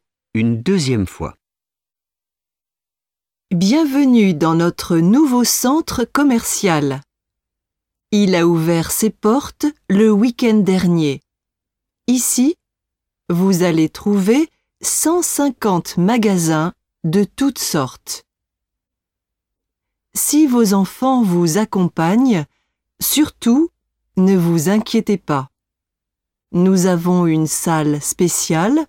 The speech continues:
Speaker 2: pour les enfants avec des jeux électroniques et accès à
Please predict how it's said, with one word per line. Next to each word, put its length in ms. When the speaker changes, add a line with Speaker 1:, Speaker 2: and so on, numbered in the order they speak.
Speaker 2:
pour 220
les 240
enfants 500
avec 420
des 180
jeux 440
électroniques 960
et 340
accès 640
à 220